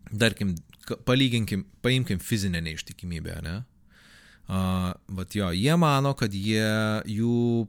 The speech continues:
partnerio seksualinis patrauklumas, jisai ne-, nebetinka jiem, nebe-, nebetenkina jų tas seksas, kurį jie turi. A, gal jisai nusi-, pasidarė nuobodus, galbūt ten jo vienas iš partnerių nenori to seksualinio ryšio, galbūt dar kažkas.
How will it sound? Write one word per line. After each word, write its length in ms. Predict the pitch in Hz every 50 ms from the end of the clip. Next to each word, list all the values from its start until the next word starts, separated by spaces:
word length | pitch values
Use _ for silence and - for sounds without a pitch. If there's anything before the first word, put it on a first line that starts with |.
| - -
partnerio 540 | - 101 104 107 107 - 113 107 101 101 95
seksualinis 640 | - 101 - - - 101 98 98 98 101 98 95 -
patrauklumas, 760 | - 95 - 98 92 90 - - 104 101 98 92 87 - - -
jisai 300 | 90 - - - 90 90
ne-, 320 | 90 90 90 87 90 87 85 85 87 85 85 82 80 - - - - 76 92 95 98
nebetinka 760 | 101 104 101 107 98 95 - _ 120 113 120 120 117 - 104 85
jiem, 300 | 82 78 78 78 78 78
nebe-, 300 | 82 85 80 85 92 90 87
nebetenkina 840 | 87 90 92 92 90 98 92 - 95 92 98 101 - 98 95 92 87
jų 160 | 87 87 85
tas 160 | - 85 80 -
seksas, 380 | 87 85 - - 87 78 - -
kurį 220 | 90 82 82 82
jie 100 | 82 80
turi. 300 | - - 90 85 80 82 85 - - - - - - - - - -
A, 320 | - - 85 85 85 85 85
gal 220 | 82 90 82 85 90
jisai 300 | 87 82 - 90 90 90
nusi-, 300 | 92 92 87 - - - - 101 - - - 67 71 -
pasidarė 480 | 90 87 - - 95 92 90 92 92 92
nuobodus, 540 | 92 92 87 90 95 90 90 90 85 82 85
galbūt 460 | 85 80 76 78 80 82 87 87 85 -
ten 220 | 82 82 82 82 82
jo 160 | 82 87 85 82 80
vienas 380 | 85 82 82 85 82 - - 87
iš 60 | -
partnerių 480 | - 85 85 82 - - 87 82 85 85 87
nenori 420 | 87 85 87 90 90 87 80 78
to 140 | - 80 80 -
seksualinio 600 | - 80 - - - 82 80 80 82 82 82 82
ryšio, 220 | 87 85 - 90 87
galbūt 300 | 92 87 87 90 90 87
dar 160 | 95 90 -
kažkas. 340 | - - - - - - -